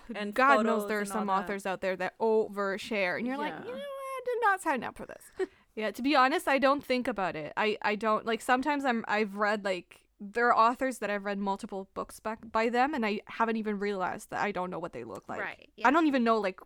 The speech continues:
Speaker 3: their gender, like, nothing, nothing about them. Like, th-, they're just a name to me. So, I mean, maybe that's a terrible thing to say. <laughs> Like, "You're just a name to me."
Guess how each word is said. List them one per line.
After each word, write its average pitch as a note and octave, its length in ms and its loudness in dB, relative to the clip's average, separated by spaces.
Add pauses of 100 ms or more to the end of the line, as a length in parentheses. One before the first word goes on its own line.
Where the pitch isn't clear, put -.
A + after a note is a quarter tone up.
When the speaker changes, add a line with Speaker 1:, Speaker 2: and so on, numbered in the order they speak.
(140)
Speaker 3:
their G3 140 -4
gender, A3 360 -2
like, F3+ 200 -6
nothing, A#3 320 0
nothing G3+ 400 -4
about A#2 220 -12
them. A#2+ 140 -6
Like, F#3 280 -8
th-, G3+ 180 -6
they're G#3+ 140 -2
just A3 240 -10
a F#3+ 80 -6
name G#3 300 -4
to G#3 120 -10
me. E3+ 220 -10 (440)
So, G3 280 0
I - 20 -2
mean, F#3 320 -6
maybe A3 240 -2
that's C4 280 0
a - 20 -12
terrible G#3+ 440 -2
thing A#3 220 -4
to C#4 140 0
say. C#4 280 4
<laughs> - 60 -2
Like, - 220 10
"You're A#3 180 4
just B3+ 300 -2
a E4+ 40 0
name A3 380 -4
to B3 140 -10
me." C4+ 200 -2